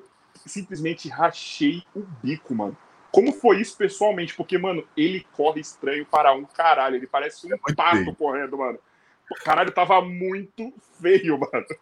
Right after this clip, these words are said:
Speaker 1: Eu rachava, eu não conseguia falar de tanto que eu tava rindo, mano.
Speaker 2: Ele é, mano,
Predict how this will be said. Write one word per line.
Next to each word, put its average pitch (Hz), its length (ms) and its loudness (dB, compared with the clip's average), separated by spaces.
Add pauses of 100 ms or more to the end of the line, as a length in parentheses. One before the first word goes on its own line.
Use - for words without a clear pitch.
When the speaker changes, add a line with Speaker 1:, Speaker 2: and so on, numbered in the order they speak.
(640)
Speaker 1:
Eu 214 140 8
rachava, 190 560 4
eu - 20 4
não 180 80 -4
conseguia 185 420 -6 (400)
falar 196 340 0
de 190 80 -14
tanto 170 160 -14
que 196 40 -12
eu 196 60 -12
tava 190 200 -8
rindo, 160 280 -12
mano. 117 160 -14 (800)
Speaker 2:
Ele 110 220 2
é, 113 160 0
mano, 117 420 6